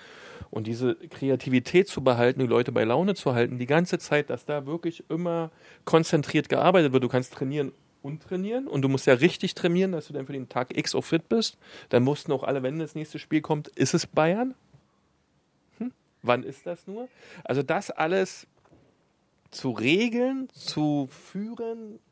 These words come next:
das ist schon für alle Trainer Hut ab.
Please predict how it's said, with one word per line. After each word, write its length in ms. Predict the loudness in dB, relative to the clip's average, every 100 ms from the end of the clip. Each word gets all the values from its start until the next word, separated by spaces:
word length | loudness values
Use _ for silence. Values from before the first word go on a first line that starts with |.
| _ _ _ -8
das 160 | -6
ist 80 | -4
schon 180 | -4 -4
für 180 | -4 -2
alle 180 | -4
Trainer 460 | -4 -2 0 -2 -4 -12 _ -4
Hut 220 | -4 -2
ab. 220 | -2 -4